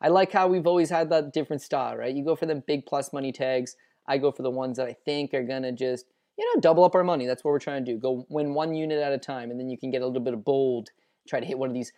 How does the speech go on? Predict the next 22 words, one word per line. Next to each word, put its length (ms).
seventeen 840
unit 380
plays, 440
you 80
know? 180
That'd 200
be 80
a 20
nice 260
one 120
to 60
hit. 300
<laughs> 40
God 260
damn, 220
that'd 160
be 80
a 40
nice 220
one 120
to 60
hit. 200